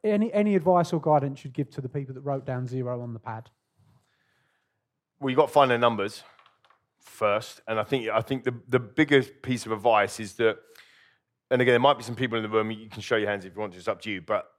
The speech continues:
Speaker 2: the, if you haven't got a specific avatar or specific target market you're going for, making phone calls is a lot harder. Wh-, why would that be?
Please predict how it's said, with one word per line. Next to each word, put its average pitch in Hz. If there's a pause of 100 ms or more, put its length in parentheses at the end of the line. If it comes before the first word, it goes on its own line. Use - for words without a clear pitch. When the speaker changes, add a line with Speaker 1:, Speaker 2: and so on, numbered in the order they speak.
Speaker 2:
the, 120 (600)
if 180
you 165
haven't 147
got 120 (420)
a 117
specific -
avatar 101
or 104
specific -
target 127
market 113
you're 107
going 104
for, 92 (360)
making 139
phone 131
calls 104 (380)
is 117
a 117
lot 110
harder. 90 (520)
Wh-, 113
why 135
would 127
that 110
be? 95